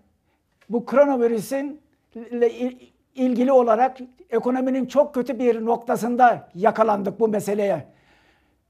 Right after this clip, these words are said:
Çünkü herhalde varsayım şuydu ki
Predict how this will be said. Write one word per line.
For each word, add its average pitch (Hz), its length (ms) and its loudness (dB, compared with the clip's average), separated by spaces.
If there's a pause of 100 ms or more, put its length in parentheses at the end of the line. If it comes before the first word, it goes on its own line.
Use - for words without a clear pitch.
(760)
Çünkü 240 560 -2 (960)
herhalde 262 440 2
varsayım 247 480 6
şuydu 226 320 -2
ki 262 360 -2